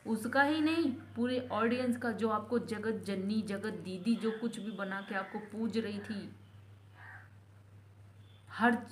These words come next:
हर जगह नेहा तिवारी की एक मिसाल दी जाती थी, नाम दिया जाता था, कितना audience प्यार करती थी, कितना support करती थी, क्या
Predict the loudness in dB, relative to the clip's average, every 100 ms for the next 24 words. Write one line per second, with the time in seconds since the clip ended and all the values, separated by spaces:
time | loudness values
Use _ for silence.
0 | -4 2 2 4 0 0 2 2 2 2
1 | 0 -2 -4 -4 0 2 0 -2 -2 -2
2 | 0 6 6 6 4 2 2 0 -4 -2
3 | -2 -2 -10 -16 -18 -20 -10 2 4 6
4 | 6 6 6 4 2 2 -2 0 -2 -2
5 | -8 -16 -20 -18 -16 -12 -2 2 4 6
6 | 6 6 6 6 2 2 4 6 4 4
7 | 2 0 -2 0 0 -2 -12 -18 -20 -18
8 | -18 -4 0 4 4 4 -2 -2 -2 0
9 | 2 2 2 -4 -4 -4 -2 0